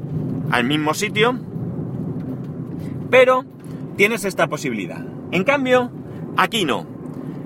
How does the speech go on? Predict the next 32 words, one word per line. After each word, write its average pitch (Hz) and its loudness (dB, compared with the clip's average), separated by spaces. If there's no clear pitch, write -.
Aquí 247 2
me 165 2
volví 185 6
loco 226 2
una 196 4
vez 208 0
porque 160 2
no 185 2
encontraba 180 4
una 180 2
dirección. 120 0
Aquí 160 4
hay 254 8
un 240 2
pueblo 233 6
que 196 -6
se 185 2
llama 214 4
Muchamiel, 139 2
¿vale? 190 0
Muchamiel, 139 2
todo 180 6
junto. 92 -6
Pues 165 6
bien, - 0
eh, 135 4
este 190 2
pueblo 247 8
en 262 4
valenciano 185 2
es 240 0
Mutsamel, 143 4